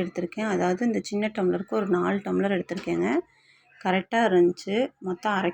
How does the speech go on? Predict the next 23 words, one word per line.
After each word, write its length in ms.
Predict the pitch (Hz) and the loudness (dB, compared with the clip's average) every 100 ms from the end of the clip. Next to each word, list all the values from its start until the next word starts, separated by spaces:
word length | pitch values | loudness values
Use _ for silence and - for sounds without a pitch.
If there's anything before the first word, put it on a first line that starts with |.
| - | -2
கிலோ 160 | 208 202 | 0 2
அளவு 200 | 180 180 170 | 2 2 0
எடுத்திருக்கேன். 560 | - 180 - 202 285 - _ _ _ _ _ _ 202 | -4 -10 -6 0 0 0 _ _ _ _ _ _ -8
இப்ப 140 | 202 196 | -2 0
அதை 100 | 185 | 0
அப்படியே 280 | 196 196 214 | -2 -2 0
அந்த 140 | 196 - | 0 0
பாத்திரத்துல 500 | 180 180 196 202 196 185 | -2 0 -2 -2 0 2
மாத்திக்கலாம். 520 | 175 - 185 175 214 269 196 | 0 -2 0 2 2 -2 -2
மாத்திட்டு 480 | 185 196 202 185 254 302 - | -2 -2 -6 -6 -4 -4 -2
இதை 100 | 196 180 | 0 2
நல்லா 260 | 175 196 214 185 | 2 2 0 -2
ஒரு 180 | 190 262 - - | -2 -4 -4 -2
நாலு 200 | 185 190 185 | 2 2 0
டைம் 160 | 196 226 | -2 -2
இப்ப 160 | 208 185 | -2 -2
நான் 140 | 170 175 | -2 -4
கழுவி 260 | 175 220 202 | -2 0 0
எடுத்துட்டேன். 480 | 190 - - 180 262 370 _ _ _ _ _ _ _ _ _ _ _ _ _ _ _ _ _ _ - 196 | -2 -8 -8 -2 -2 -2 _ _ _ _ _ _ _ _ _ _ _ _ _ _ _ _ _ _ -6 -2
அது 100 | 202 | -2
கூடயே 260 | 214 208 208 220 | 0 0 0 2
வந்து 240 | 190 175 277 - | 2 2 0 0
பாசிப்பருப்பு 680 | 190 208 - - 208 190 | 0 0 -2 -2 0 -2